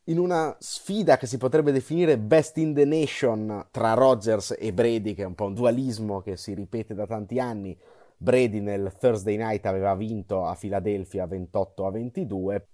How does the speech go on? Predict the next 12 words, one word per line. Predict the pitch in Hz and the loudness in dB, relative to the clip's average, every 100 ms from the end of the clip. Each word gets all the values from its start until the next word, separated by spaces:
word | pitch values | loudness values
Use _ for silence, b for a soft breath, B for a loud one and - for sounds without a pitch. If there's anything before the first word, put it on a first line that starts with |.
| _ | _
va | 87 95 | -6 -4
sopra | - 107 107 | -2 -2 0
ventotto | 95 92 90 101 - | 0 0 0 0 0
a | 104 | -2
sette, | - 90 - | 0 -4 -4
poi | - 92 | -4 -2
la | 87 | -2
rimonta | 87 90 85 87 | -4 -4 -4 -6
di | 87 | -4
Hurts | 90 87 - - b b b b | -4 -6 -10 -16 b b b b
si | - | -8
ferma | 95 101 95 95 92 90 92 | -2 2 2 0 -2 -2 -4